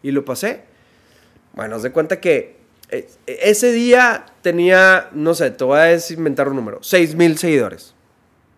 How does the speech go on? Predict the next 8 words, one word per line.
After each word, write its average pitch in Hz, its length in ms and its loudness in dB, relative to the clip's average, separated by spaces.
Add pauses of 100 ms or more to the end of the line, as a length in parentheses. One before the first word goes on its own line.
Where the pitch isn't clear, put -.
(220)
Bueno, 98 200 -16 (180)
al 117 240 -10
día 135 160 -4
siguiente, 196 640 -8 (680)
abro 127 300 -8
TikTok, - 420 -16 (600)
digo, 120 440 -2
Instagram, 214 520 -8